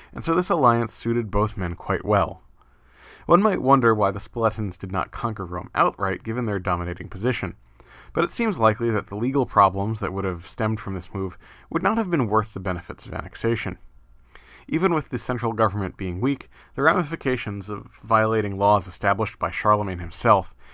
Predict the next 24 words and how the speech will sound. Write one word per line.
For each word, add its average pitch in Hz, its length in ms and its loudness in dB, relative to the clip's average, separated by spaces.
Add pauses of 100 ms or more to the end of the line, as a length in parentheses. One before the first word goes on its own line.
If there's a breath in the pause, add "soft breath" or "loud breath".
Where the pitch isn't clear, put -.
(160 soft breath)
in 131 80 -2
order 139 180 4
to - 160 -6
abuse 101 360 0
the 95 60 -8
church - 440 0 (400 soft breath)
would 180 120 6
probably 190 480 6
have 117 200 -2
been 104 160 2
immediate 92 420 -2
and 87 80 -4
enormous. 95 540 0 (600 soft breath)
Better 170 200 6
to 160 100 -4
get 135 160 0
the 110 60 -6
benefits 120 460 0
of 92 120 -12
rule 95 200 -4
through - 180 -6
a 104 60 -4
friendly 95 360 -4
proxy, - 640 4